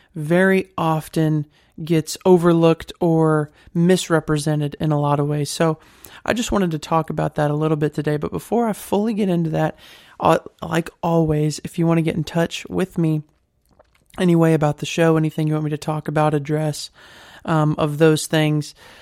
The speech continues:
just, uh, just send me an email, um, to the description, uh, spellman ministries at gmail dot com,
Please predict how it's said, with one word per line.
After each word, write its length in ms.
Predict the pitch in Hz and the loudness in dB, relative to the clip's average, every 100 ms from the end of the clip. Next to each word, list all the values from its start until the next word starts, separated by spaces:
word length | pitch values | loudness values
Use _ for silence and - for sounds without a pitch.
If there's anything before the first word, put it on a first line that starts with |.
| _ - | _ -12
just, 540 | 147 165 170 - - 160 | 2 4 4 0 -2 0
uh, 400 | 151 147 147 - - | 0 0 -4 -6 -8
just 400 | 165 156 - - | -6 -4 -6 -10
send 300 | - 180 180 | -2 2 2
me 100 | 160 | 0
an 140 | 156 | -2
email, 600 | 175 175 175 170 170 170 _ - _ _ | -2 0 2 2 0 -4 _ -20 _ _
um, 240 | 156 151 147 | -4 -2 -2
to 100 | 151 | -4
the 100 | 147 | -2
description, 720 | 151 - 165 - 160 156 - | -4 -4 -6 -4 -4 -2 -6
uh, 380 | 170 165 170 - 233 - | -8 -8 -6 -10 -14 -18
spellman 400 | - - 165 160 | -18 -4 -2 0
ministries 480 | 156 156 - 170 160 - | 2 0 -2 -6 -6 -6
at 180 | 170 - | -10 -6
gmail 500 | 165 160 156 156 - _ _ _ - | -4 -2 -2 -4 -8 _ _ _ -6
dot 280 | 147 147 - _ _ _ | -4 -4 -10 _ _ _
com, 500 | - 202 214 220 | -2 0 2 0